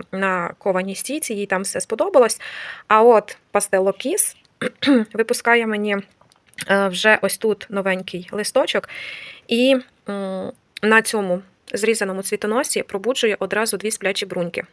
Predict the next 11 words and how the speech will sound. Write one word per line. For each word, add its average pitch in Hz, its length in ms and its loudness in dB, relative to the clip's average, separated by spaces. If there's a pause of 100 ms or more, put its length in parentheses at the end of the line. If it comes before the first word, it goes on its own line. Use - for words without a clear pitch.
(120)
Ось 190 260 -6
тут, - 360 -4 (1120)
з - 100 -4
цієї 226 300 0
сторони 196 360 -4
також. - 480 -4 (100)
Зараз 190 320 -10
вам 202 140 -8
сфокусую. 254 680 -8 (760)
Ось 190 220 -8
тут. - 280 -12